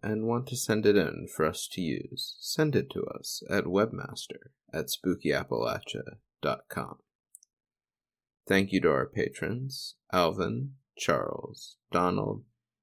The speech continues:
Jeff, Josh, Julia, Shannon, Stephanie,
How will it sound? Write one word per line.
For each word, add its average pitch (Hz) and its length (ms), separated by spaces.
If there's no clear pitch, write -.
Jeff, 131 340
Josh, - 720
Julia, 101 760
Shannon, 104 720
Stephanie, - 800